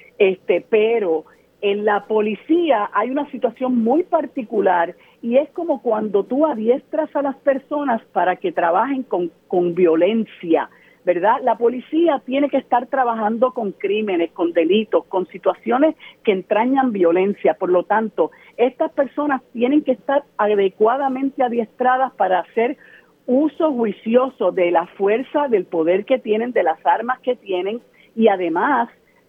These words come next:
tienen pa-, aparentemente que pasar por un escrutinio que me parece a mí que no es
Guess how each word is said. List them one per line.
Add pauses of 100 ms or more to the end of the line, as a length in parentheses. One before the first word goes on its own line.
tienen (120)
pa-,
aparentemente
que
pasar
por
un
escrutinio (120)
que
me
parece
a
mí (340)
que
no
es